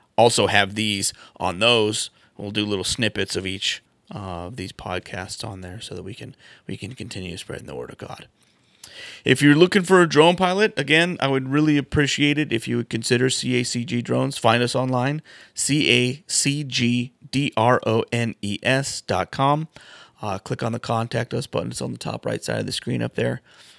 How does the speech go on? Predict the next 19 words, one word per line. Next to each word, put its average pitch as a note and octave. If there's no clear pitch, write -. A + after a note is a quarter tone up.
Fill A#2+
out A2+
the A#2
information G#2+
at -
the F#2+
bottom G2+
of G2+
the G2+
page, F#2+
your F#2+
name G2
and F2+
email E2+
address. E2
Uh, E2+
fill G2
out, F#2+
um, F#2